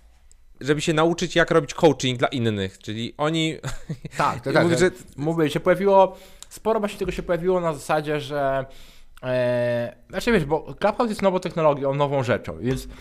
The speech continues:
Speaker 2: szybko jest ekspertów. Teraz na przykład, nie wiem, znajdziesz w opisach ludzi, e, ekspert od Clubhouse'a, nie? I to jest jego historia. Jest ekspertem od tygodnia na Clubhouse'ie. Znaczy, ja nie mówię, że to jest źle, tylko,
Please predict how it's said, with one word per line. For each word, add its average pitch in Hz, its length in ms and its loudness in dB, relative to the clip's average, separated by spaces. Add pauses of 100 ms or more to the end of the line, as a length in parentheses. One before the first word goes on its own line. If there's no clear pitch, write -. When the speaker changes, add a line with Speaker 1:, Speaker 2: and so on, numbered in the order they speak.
(240)
Speaker 2:
szybko 208 360 2
jest 170 320 2
ekspertów. 120 540 0
Teraz 147 200 0
na 160 80 0
przykład, 151 240 0
nie 139 100 -2
wiem, 117 220 -2
znajdziesz 156 280 2
w 139 80 0
opisach 147 380 -2
ludzi, 139 340 0 (520)
e, 123 640 2 (320)
ekspert 139 420 -2
od 120 80 -6
Clubhouse'a, 98 640 -6
nie? 135 180 0
I 139 80 -4
to 165 200 2
jest 165 140 -2
jego 143 180 2
historia. 107 500 -2 (460)
Jest 151 300 0
ekspertem 165 600 -2
od 147 100 -4
tygodnia 131 380 2
na 117 80 2
Clubhouse'ie. - 540 -6 (180)
Znaczy, 135 240 0
ja 190 60 6
nie 202 60 2
mówię, 220 200 4
że 208 240 2
to 202 120 0
jest 202 160 2
źle, 180 240 6
tylko, 156 300 4